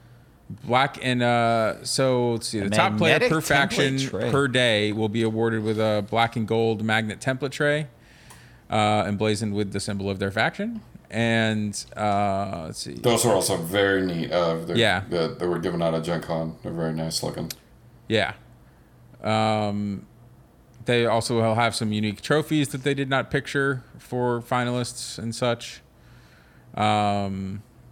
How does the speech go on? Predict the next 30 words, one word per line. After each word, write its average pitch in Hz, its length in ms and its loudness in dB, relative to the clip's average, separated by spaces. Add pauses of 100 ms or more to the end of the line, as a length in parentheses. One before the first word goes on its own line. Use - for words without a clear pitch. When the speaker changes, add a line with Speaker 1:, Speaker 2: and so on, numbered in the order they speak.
(960)
Speaker 1:
and 104 380 -4
obviously, 98 400 -2
you 90 140 -4
know, 87 180 -2
the 90 160 -4 (300)
big, 98 160 -2 (180)
they'll 101 160 0
have 101 140 0
a - 20 -4
trophy 131 300 2
for 123 160 0
a 110 60 0
fi-, 120 240 0
for, 110 360 0
for 107 220 -2 (340)
whoever 113 240 -2
comes 107 180 -2
in 101 80 -4
second 98 380 -2
and 95 220 -4
a 92 40 -4
bigger 98 260 -2
trophy 92 340 -4
for 92 180 -8
whoever 90 260 -6
wins 90 360 -8
Worlds. - 320 -14 (240)
<laughs> 147 80 -2 (920)
So, - 320 -4 (640)
um, 101 800 2